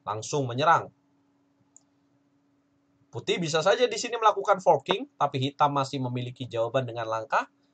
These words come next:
kuda ke petak F empat, guys. Jadi akan langsung mengancam. Dan ini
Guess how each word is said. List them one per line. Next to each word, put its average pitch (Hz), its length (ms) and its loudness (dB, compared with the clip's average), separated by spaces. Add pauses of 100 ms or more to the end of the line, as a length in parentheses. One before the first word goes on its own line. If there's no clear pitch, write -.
(140)
kuda 127 320 0
ke - 80 -4
petak - 320 -2
F - 160 -8
empat, 110 240 -4
guys. 104 320 -10
Jadi 107 240 -8
akan 98 320 -6
langsung 101 400 -12
mengancam. 101 480 -2 (400)
Dan 151 160 0
ini 202 320 -2